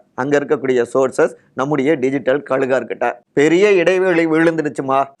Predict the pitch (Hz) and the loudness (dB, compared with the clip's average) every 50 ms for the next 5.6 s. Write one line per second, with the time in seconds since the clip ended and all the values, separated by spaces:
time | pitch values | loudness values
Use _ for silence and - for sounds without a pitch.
0 | - 165 185 240 247 240 233 220 208 180 170 185 190 196 175 175 160 147 135 123 | -2 0 0 0 0 0 0 2 2 2 2 0 -2 -2 -2 -2 -2 -2 0 0
1 | 143 160 170 - _ - 143 175 214 214 214 202 190 160 127 - 147 147 143 156 | 0 -2 -4 -6 _ -2 0 0 0 0 0 -2 -2 -2 -2 -2 -4 -2 -2 -4
2 | - - 131 120 110 - 202 220 165 107 - _ _ _ 156 156 165 160 156 147 | -4 -2 -4 -4 0 0 0 0 0 -2 -8 _ _ _ 0 0 2 0 -2 -2
3 | 151 - 135 123 123 120 120 120 117 - _ _ _ _ - 139 175 240 277 277 | -2 -4 -4 -4 -4 -4 -4 -4 -4 -6 _ _ _ _ -2 0 0 0 0 -2
4 | 269 214 196 190 175 196 180 160 147 175 196 208 202 196 185 180 160 143 147 120 | -4 -4 -2 -2 -2 -2 0 2 2 2 2 2 0 0 -2 -2 -4 -4 -4 -2
5 | - 151 160 170 160 160 143 131 131 139 156 | 0 0 0 2 0 0 0 0 0 -2 -2